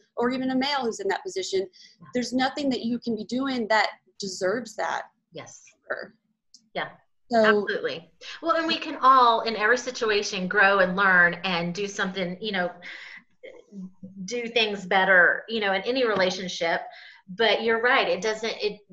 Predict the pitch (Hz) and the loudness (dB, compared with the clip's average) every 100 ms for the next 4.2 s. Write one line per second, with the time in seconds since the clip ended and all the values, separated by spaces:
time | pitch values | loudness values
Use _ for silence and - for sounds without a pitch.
0 | 180 _ _ - 220 - 226 226 240 214 | -20 _ _ -4 -2 0 0 0 2 4
1 | 202 202 180 185 180 175 170 185 175 180 | 4 4 0 2 0 0 0 -2 -6 -4
2 | 170 170 170 170 185 175 180 180 185 190 | -2 0 0 -2 -4 -4 -2 0 0 -2
3 | 180 170 175 170 180 175 185 170 - - | -4 -4 -6 -4 -4 -2 0 -2 -4 -8
4 | 175 - | -10 -8